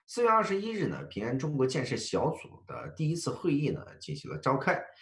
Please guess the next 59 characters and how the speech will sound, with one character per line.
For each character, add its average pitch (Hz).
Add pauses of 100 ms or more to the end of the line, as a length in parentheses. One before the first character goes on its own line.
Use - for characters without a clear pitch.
(200)
新 -
华 208
社 214
呢， 131
也 -
进 110
行 95
了 82
全 -
面 117
的 135
报 113
道， -
说 87
平 120
安 165
中 190
国 139
建 143
设 113
领 98
导 104
小 - (240)
组 -
第 175
一 190
次 190
会 160
议 120
呢， 64
由 73
中 143
共 139
中 131
央 127
政 117
治 76
局 -
委 101
员、 - (680)
中 220
央 233
政 262
法 -
委 135
书 -
记、 - (300)
平 -
安 226
中 240
国 101
建 117
设 101
协 -
调 170
小 143
组 143
组 113
长 -